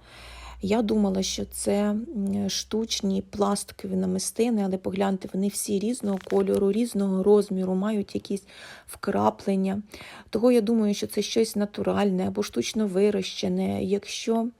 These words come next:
моя камера дала вам змогу хоч щось тут роздивитися, можливо, ви мені допоможете зрозуміти, що це. Тут два намиста можна окремо надягати, гарно підійдуть також під вишиванку.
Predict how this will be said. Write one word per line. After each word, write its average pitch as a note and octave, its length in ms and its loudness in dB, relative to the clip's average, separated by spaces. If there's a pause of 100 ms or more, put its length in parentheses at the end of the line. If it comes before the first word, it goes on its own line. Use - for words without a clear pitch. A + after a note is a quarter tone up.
(420)
моя G#3 220 4
камера G3+ 400 2
дала G3+ 240 2
вам G3+ 180 2
змогу G3 420 0
хоч G3 200 -4
щось - 260 -2
тут - 220 -8
роздивитися, G3+ 760 0
можливо, G3 500 -2
ви G3 160 0
мені F#3+ 240 0
допоможете G3+ 880 -2 (580)
зрозуміти, G3+ 560 0
що A3+ 340 2
це. G#3 260 -2
Тут G3 240 -4
два G#3 260 0
намиста G3 500 0
можна F#3+ 320 -2
окремо G3 460 -2
надягати, G3 800 -2 (420)
гарно G3 460 0
підійдуть F#3 640 -4
також F#3+ 420 -4
під G3 260 -4
вишиванку. G#3 960 -2